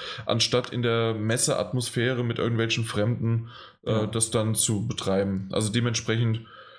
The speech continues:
Speaker 1: ähm, würden wir da, wenn's soweit ist, wenn da weitere Spiele rauskommen und wenn man da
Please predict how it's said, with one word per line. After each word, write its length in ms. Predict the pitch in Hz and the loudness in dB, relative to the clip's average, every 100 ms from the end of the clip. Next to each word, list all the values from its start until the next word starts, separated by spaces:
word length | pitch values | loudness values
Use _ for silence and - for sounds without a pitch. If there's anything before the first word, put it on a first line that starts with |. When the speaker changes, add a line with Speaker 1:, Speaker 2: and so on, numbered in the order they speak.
| - _ | -20 _
Speaker 1:
ähm, 480 | - 113 110 95 - _ | -2 0 -2 -6 -12 _
würden 380 | 107 107 123 123 | -4 0 0 0
wir 80 | 120 | 0
da, 560 | 107 107 113 113 104 - - | 2 2 0 -2 -8 -18 -16
wenn's 280 | - 110 113 | -2 0 0
soweit 320 | 110 101 104 | 2 2 0
ist, 320 | - 123 - | 0 0 2
wenn 160 | 113 113 | 0 0
da 180 | 107 104 | 0 2
weitere 320 | 104 - 107 | 0 0 -4
Spiele 340 | 104 - 113 | -4 0 0
rauskommen 520 | 98 98 107 - 117 127 | 2 0 -2 -2 0 2
und 160 | 104 | 0
wenn 100 | 104 | 0
man 140 | 110 104 | 0 0
da 340 | 101 104 - | 0 0 -4